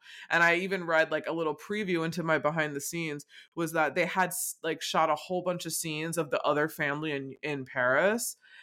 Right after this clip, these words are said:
And it was gonna be kind of like a story about, like, both of their sides. And all the test audiences were like, "No, no, no, no, we wanna see what's happening with Kevin." Like, zoom it back to Kevin, 'cause, like, obviously he's fucking good.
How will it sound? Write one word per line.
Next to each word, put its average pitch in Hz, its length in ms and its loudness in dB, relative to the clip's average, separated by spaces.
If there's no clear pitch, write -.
And 165 120 2
it 170 60 2
was 165 140 0
gonna 180 200 2
be 175 120 -2
kind 175 280 -2
of 165 100 -2
like 160 160 -2
a 170 40 -6
story 160 480 0
about, 143 360 2
like, 139 320 -4
both 151 260 -2
of 185 140 -2
their 202 160 2
sides. 214 360 2
And 165 240 -2
all 156 200 6
the 160 100 -6
test - 340 -4
audiences 143 580 -2
were 151 60 0
like, 139 180 2
"No, 170 100 2
no, 160 100 2
no, 151 60 0
no, 131 200 0
we 156 180 0
wanna 147 240 0
see 151 120 -6
what's 135 180 -4
happening 135 280 -2
with 127 160 -10
Kevin." 127 540 -6
Like, 143 320 2
zoom 175 340 -2
it 175 100 -2
back 160 200 4
to 156 80 -8
Kevin, 139 440 -2
'cause, 160 200 -4
like, 156 200 2
obviously 151 680 2
he's 175 320 -6
fucking 165 420 -4
good. 160 200 -2